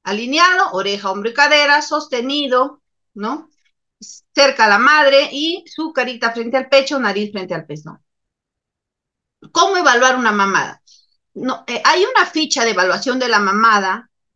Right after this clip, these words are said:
que lo, ah, da el Ministerio de Salud,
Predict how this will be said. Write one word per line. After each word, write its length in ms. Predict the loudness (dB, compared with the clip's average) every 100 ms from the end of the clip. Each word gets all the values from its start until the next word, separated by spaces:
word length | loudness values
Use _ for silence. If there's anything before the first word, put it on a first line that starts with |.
| _
que 160 | -4 0
lo, 160 | 2
ah, 340 | 2 2 0 -4
da 280 | -8 -2 0
el 100 | 0
Ministerio 540 | -6 -8 -4 -2 -2
de 80 | -4
Salud, 460 | -6 -6 -4 -4